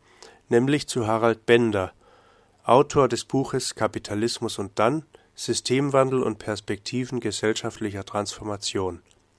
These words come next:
Dieses Buch wirbt für eine Umwandlung des Kapitalismus in eine neue Wirtschaftsform, die solidarische Ökonomie.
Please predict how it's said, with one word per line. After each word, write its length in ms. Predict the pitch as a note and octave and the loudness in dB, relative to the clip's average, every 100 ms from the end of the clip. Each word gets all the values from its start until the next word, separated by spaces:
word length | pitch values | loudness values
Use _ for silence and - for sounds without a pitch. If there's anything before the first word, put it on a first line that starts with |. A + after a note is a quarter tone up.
| _ _ - _ _ _ _ _ _ - | _ _ -20 _ _ _ _ _ _ 2
Dieses 300 | G3 G3+ - | 4 4 4
Buch 340 | D#3+ E3+ - | 6 6 6
wirbt 280 | D3 E3 - | 6 6 4
für 160 | - | 4
eine 240 | A#2+ A2+ A#2 | 4 4 4
Umwandlung 520 | C3 D3 D#3 D#3 C3+ | 4 4 4 4 2
des 180 | A#2+ - | 2 0
Kapitalismus 840 | A#2 A2+ A2+ A2 A#2 A#2 D3 D#3 | 0 0 -4 0 0 2 0 0
in 220 | B2+ B2 | 0 0
eine 240 | A#2 A2+ A2+ | 2 4 6
neue 400 | A2 A#2+ C3+ A#2 | 6 8 6 6
Wirtschaftsform, 840 | B2 - A2 - - G#2+ G2 F#2 _ _ _ - _ _ _ - | 0 2 -4 -4 -4 0 2 0 _ _ _ -20 _ _ _ -4
die 80 | A#2 | 0
solidarische 840 | - A#2 A2 A2 A#2 B2+ B2+ B2+ | 4 4 4 6 6 6 2 2
Ökonomie. 800 | A#2+ B2 B2+ A#2+ A2+ G#2+ F#2+ | 2 0 0 0 0 -2 -6